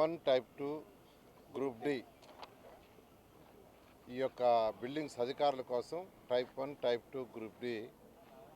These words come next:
వాటిని విజిట్ చేసి ఇన్స్‌పెక్షన్ చేశాను. దీంట్లో గ్రూప్ డీస్‌కి తీసుకుంటే తొమ్మిది వందలు, మొత్తం తొమ్మిది వందల చదరపు అడుగులు ఒక్కోటి ఉంటుంది, ఏడు వందల ఇరవై మొత్తం,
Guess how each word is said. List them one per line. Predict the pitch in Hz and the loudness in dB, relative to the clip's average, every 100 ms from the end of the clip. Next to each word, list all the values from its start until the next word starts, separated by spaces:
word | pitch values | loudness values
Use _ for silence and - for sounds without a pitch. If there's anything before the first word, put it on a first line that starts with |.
| - | 0
వాటిని | 123 123 127 113 | 2 2 0 -6
విజిట్ | 135 120 | -6 -4
చేసి | 131 - 113 | -6 -6 -12
ఇన్స్‌పెక్షన్ | - 123 - 107 | -10 -12 -8 -6
చేశాను. | 104 113 120 165 - - - - - - - | -4 -4 -6 -8 -16 -20 -20 -20 -20 -20 -10
దీంట్లో | 131 139 135 | -4 0 0
గ్రూప్ | 123 151 151 | 0 -4 -2
డీస్‌కి | 165 - 147 139 | -4 -6 -12 -10
తీసుకుంటే | 135 - 139 156 120 127 139 135 - - - | -10 -8 -6 -2 0 0 -4 -10 -16 -16 -6
తొమ్మిది | 135 147 139 | -4 -2 -2
వందలు, | 135 143 117 - - - - - - - - - - | 0 -2 -4 -8 -20 -20 -20 -20 -20 -20 -20 -20 -8
మొత్తం | 120 - 139 - | -6 -2 -4 -4
తొమ్మిది | 131 135 | -4 0
వందల | 139 123 | -2 0
చదరపు | 135 147 156 | 0 0 0
అడుగులు | 143 123 | -2 -2
ఒక్కోటి | 143 123 110 | 0 -2 -4
ఉంటుంది, | 113 110 156 180 - - - - 117 | -8 -8 -8 -10 -18 -20 -20 -6 0
ఏడు | 139 147 | 2 2
వందల | 139 135 120 | 2 0 0
ఇరవై | 120 127 - - 104 | 0 0 -4 -16 -18
మొత్తం, | - 110 | -10 -10